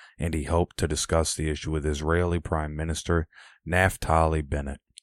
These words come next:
Um, and Naftali Bennett's an interesting character. I really haven't made my mind up about him yet, to be honest with you.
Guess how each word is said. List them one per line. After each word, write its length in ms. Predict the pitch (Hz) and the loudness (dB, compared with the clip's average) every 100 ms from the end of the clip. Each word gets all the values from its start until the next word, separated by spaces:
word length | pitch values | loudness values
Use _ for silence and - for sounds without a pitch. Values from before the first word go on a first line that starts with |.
| _ _ _ _ _ | _ _ _ _ _
Um, 220 | - 90 | -2 2
and 80 | 101 | 6
Naftali 420 | 117 - 131 139 | 6 8 8 8
Bennett's 260 | 127 127 - | 8 4 6
an 80 | |
interesting 440 | 113 110 107 - 92 | 6 8 6 4 0
character. 400 | - 92 92 90 | 2 2 2 2
I 40 | |
really 300 | 90 95 95 | 4 4 2
haven't 180 | 92 82 | 0 0
made 160 | 85 78 | -2 0
my 100 | 80 | -2
mind 300 | 80 80 76 | 0 -2 -2
up 140 | 71 | -6
about 260 | 76 78 73 | -4 -4 -2
him 180 | 73 | -6
yet, 220 | 71 73 73 | -6 -8 -8
to 100 | 73 | -6
be 140 | 73 | -6
honest 340 | 71 71 - | -6 -8 -10
with 180 | - 71 | -10 -8
you. 140 | 73 | -8